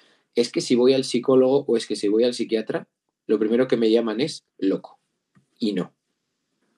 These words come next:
Porque al igual que existe un médico para un problema de la garganta, o existe un médico para un problema en un riñón, también existe un médico o un especialista terapeuta, que es el psicólogo,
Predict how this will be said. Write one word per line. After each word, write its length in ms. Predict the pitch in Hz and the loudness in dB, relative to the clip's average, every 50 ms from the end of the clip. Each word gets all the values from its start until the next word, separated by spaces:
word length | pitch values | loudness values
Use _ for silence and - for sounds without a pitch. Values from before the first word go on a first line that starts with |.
| _ _ _ | _ _ _
Porque 240 | - 98 - - 95 | -2 -2 0 2 4
al 80 | - | 4
igual 240 | 95 95 98 107 117 | 4 4 4 2 2
que 80 | - 135 | 0 0
existe 400 | 135 - - 135 135 - - 123 | -4 -2 -4 -4 -2 2 2 2
un 100 | 113 117 | 2 4
médico 440 | 127 123 113 104 - - 82 - _ - - - - - _ _ _ _ - | 2 2 2 2 0 -2 -8 -8 _ -20 -20 -20 -20 -20 _ _ _ _ -4
para 260 | - 98 95 95 107 | -2 -2 0 0 -2
un 120 | 113 110 110 | -4 -6 -4
problema 540 | - 127 117 113 113 113 113 110 107 107 104 | 0 2 2 2 2 0 0 -2 -6 -4 -4
de 720 | 104 104 101 101 101 98 98 98 95 95 95 95 95 95 95 | -4 -4 -4 -4 -4 -4 -2 -2 -4 -4 -6 -6 -6 -4 -4
la 120 | 98 101 | -4 -6
garganta, 540 | 95 101 98 95 123 143 147 143 190 220 214 _ _ _ _ _ _ | -6 -8 -8 -6 -4 -4 -4 -4 -6 -8 -8 _ _ _ _ _ _
o 100 | - 107 | -8 -8
existe 500 | 107 101 - 127 127 123 - - 120 113 | -8 -6 -6 -6 -6 -6 0 4 6 6
un 160 | 110 110 110 | 6 6 4
médico 420 | 110 117 123 117 113 101 - 98 92 | 0 0 2 2 2 0 -2 -6 -4
para 160 | - 101 104 | -4 -4 -4
un 100 | 107 107 | -4 -4
problema 600 | 107 120 117 113 117 117 113 104 98 95 92 _ _ - _ _ _ _ _ _ | 2 2 4 6 6 6 4 2 -6 -10 -10 _ _ -20 _ _ _ _ _ _
en 140 | - 110 117 127 | -6 -2 0 0
un 80 | 131 | 2
riñón, 460 | 127 120 110 120 151 185 214 220 - _ _ _ _ _ _ _ | 2 2 2 4 2 2 2 -2 -8 _ _ _ _ _ _ _
también 260 | - 95 98 101 107 | -8 -6 -4 -4 -4
existe 280 | 104 113 101 98 - 98 | -4 -6 -8 -4 -4 -6
un 80 | 92 | -2
médico 580 | 92 104 123 139 156 147 - 180 185 - - - | 0 2 2 2 2 2 2 2 2 2 -2 -2
o 120 | - 95 92 | 0 0 0
un 180 | 92 98 107 | 0 0 -2
especialista 640 | 107 107 - 113 101 110 104 107 110 107 - 104 95 | -4 0 2 2 2 4 2 2 2 0 0 -2 -2
terapeuta, 480 | - 98 95 95 117 127 135 - - - | 0 -2 0 4 4 2 4 2 -2 -6
que 80 | - | -4
es 60 | - - | -4 -4
el 80 | - | -4
psicólogo, 560 | - - - - 139 160 175 190 240 240 - | -4 -4 2 4 6 6 6 4 2 2 0